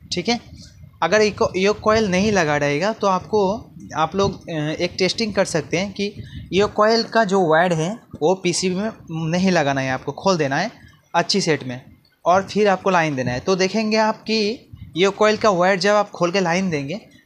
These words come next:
तब टीवी के middle screen पे एक बिंदु, ठीक है, एक बिंदु देखने के लिए, अ, देखने को मिलेगा, एक डॉट, एक lighting dot मिलेगा देखने के लिए। तो वो जो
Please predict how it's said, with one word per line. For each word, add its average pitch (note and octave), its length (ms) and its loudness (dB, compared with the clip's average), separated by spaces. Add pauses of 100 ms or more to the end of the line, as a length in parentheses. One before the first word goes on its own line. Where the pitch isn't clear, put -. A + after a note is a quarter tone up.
(100)
तब A3 200 -2
टीवी G#3 240 0
के A#3+ 160 0
middle F#3 460 -2
screen G3 340 -2
पे G#3 100 0
एक G3 440 -4
बिंदु, F#3 540 0 (840)
ठीक G3+ 140 0
है, A3+ 260 0
एक F3 160 -2
बिंदु F#3+ 260 2
देखने F#3+ 300 0
के G3 120 -2
लिए, F#3 180 0
अ, D#3+ 220 -2
देखने E3+ 300 -2
को G3+ 80 0
मिलेगा, F3 360 -2 (100)
एक - 320 -4 (400)
डॉट, D3 300 4 (420)
एक E3+ 120 2
lighting E3+ 420 2
dot F3+ 220 2
मिलेगा C#3+ 340 0
देखने C#3 280 -2
के C3+ 60 -4
लिए। D3 320 -6 (540)
तो A3+ 360 0 (200)
वो F3+ 80 2
जो A#3 480 0